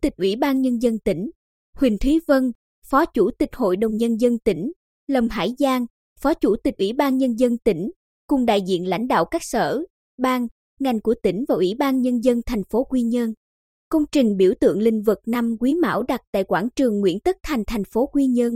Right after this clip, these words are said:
với cuộn biểu tượng chính cao sáu mét, thể hiện chủ đề gia đình mèo sum vầy hạnh phúc gồm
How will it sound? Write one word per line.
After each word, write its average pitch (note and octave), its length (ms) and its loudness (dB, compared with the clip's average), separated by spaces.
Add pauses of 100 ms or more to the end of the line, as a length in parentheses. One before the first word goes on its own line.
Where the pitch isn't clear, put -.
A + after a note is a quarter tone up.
với D#4 100 0
cuộn G3 280 2
biểu F#3+ 160 2 (100)
tượng F#3 260 2
chính C4 240 -2
cao C4+ 180 -2
sáu A#3 240 -6
mét, E4+ 240 -2 (360)
thể A#3 160 2
hiện A#3 320 0
chủ A3 140 0
đề B3+ 200 4
gia A3+ 220 2
đình A3+ 280 0
mèo G3+ 180 0
sum C#4 320 -4
vầy G#3 160 2
hạnh F#3+ 200 -6
phúc F#4+ 280 0
gồm B3 220 2